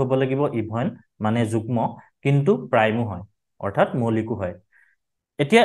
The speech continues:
ইয়াৰ অপশ্যন কোনটো কাৰেক্ট হ'ব? মই ইয়াৰ অপশ্যনটো কৈ দিছো, অপশ্যন এটো কাৰেক্ট হ'ব, ইয়াৰ এনচাৰটো হ'ব টু। দুই এটা হৈছে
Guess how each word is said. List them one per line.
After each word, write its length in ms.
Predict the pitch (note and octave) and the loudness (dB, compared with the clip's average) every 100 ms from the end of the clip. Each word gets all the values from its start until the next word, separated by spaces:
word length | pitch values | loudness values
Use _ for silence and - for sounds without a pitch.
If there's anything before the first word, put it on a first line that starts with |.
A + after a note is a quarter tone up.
| A#3 | 4
ইয়াৰ 160 | D#3 F#3 F#3 C#3 | 6 6 6 2
অপশ্যন 260 | - F3 F#3 | 2 0 0
কোনটো 220 | E3 C3+ C#3+ | 0 0 2
কাৰেক্ট 220 | C3+ A#2 A2+ | 2 2 0
হ'ব? 100 | G2+ F#2+ - | -4 -6 -4
মই 160 | B2+ D#3+ G3+ - - | -2 0 -4 -8 0
ইয়াৰ 140 | B2+ B2 | 4 4
অপশ্যনটো 340 | - C#3 C3+ C#3+ | 2 -2 -2 2
কৈ 100 | C#3 | 2
দিছো, 200 | C3 C3 D#3 - | 0 -2 -4 -4
অপশ্যন 280 | A2 - C#3 C#3 B2 | -8 -6 -6 -4 -2
এটো 160 | A#2 C#3 | -2 0
কাৰেক্ট 220 | B2 B2 A#2+ | 2 2 0
হ'ব, 100 | A2 C#3 - | -2 -2 0
ইয়াৰ 140 | A#2+ A#2+ | 0 0
এনচাৰটো 340 | A2 A#2 A2 A#2 | 0 -2 -2 -2
হ'ব 120 | A2 E3 B3 - _ _ | 0 -2 -4 -12 _ _
টু। 100 | D#3 G2 - - - _ _ _ A2+ | -2 -2 -6 -20 -20 _ _ _ -4
দুই 240 | G#2+ D#3 F#3+ | 4 6 6
এটা 160 | F#3+ F#3+ | 6 4
হৈছে 280 | F3+ F3+ D#3 | 4 2 0